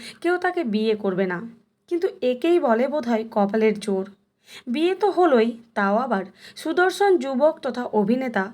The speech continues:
বোধিসত্ত্ব মজুমদারের সঙ্গে। তবে বিয়ের পর কিছুদিনের জন্য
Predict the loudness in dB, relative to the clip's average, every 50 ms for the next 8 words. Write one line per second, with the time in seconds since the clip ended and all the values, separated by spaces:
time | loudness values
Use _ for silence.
0 | -10 -8 -4 -2 -2 -2 -2 -2 -4 -4 -6 -6 -4 -2 -2 0 0 0 2 2
1 | 2 2 2 2 0 0 -2 -4 -4 -4 -4 -4 -6 -8 -14 _ _ _ _ _
2 | _ _ _ _ _ _ _ _ _ -20 -20 -8 -4 -2 0 0 0 0 -2 -4
3 | -4 -2 -2 -2 -2 0 0 0 0 0 -2 -4 -6 -6 -6 -4 -2 0 2 4
4 | 2 2 2 0 -4 -2 0